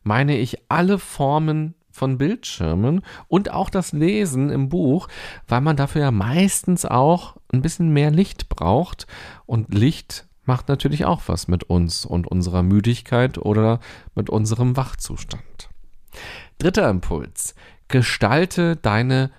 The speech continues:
Schlafumgebung. Wie wichtig die Umgebung ist, merke ich zumindest immer, wenn ich für Workshops oder Vorträge irgendwo im Hotel übernachte. Neulich, da hatte ich ein Zimmer mit Blick auf die Reeperbahn in Hamburg.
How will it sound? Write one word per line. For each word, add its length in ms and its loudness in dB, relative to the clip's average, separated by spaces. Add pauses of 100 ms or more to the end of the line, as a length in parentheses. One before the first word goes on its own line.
Schlafumgebung. 1400 -4 (460)
Wie 280 0
wichtig 540 0
die 140 -2
Umgebung 560 2
ist, 320 -2
merke 360 0
ich 180 0
zumindest 520 2
immer, 280 2 (320)
wenn 180 2
ich 240 -2
für 440 2
Workshops 640 -2
oder 200 2
Vorträge 720 0
irgendwo 540 2 (220)
im 200 4
Hotel 420 0
übernachte. 800 -2 (340)
Neulich, 480 4
da 120 0
hatte 160 0
ich 120 -4
ein 100 2
Zimmer 520 2
mit 300 0
Blick 500 0
auf 140 0
die 160 6
Reeperbahn 840 2
in 160 4
Hamburg. 520 4